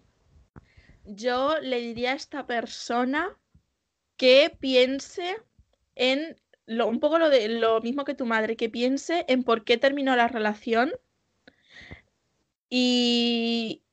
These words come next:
y por qué se tiene que alejar de esta persona y superarla, ¿no?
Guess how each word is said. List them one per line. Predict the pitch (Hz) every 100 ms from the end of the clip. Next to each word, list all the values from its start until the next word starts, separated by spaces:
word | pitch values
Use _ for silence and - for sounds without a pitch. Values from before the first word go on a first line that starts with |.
| _
y | - 247 220
por | - 247 233 -
qué | 254 247 285 370 _ _
se | - 277
tiene | 214 233 247
que |
alejar | 269 269 - 254
de | 233
esta | 247 226
persona | 226 226 240 240
y |
superarla, | 277 262 226 208 226 240 208 208 _ _
¿no? | 208 208 240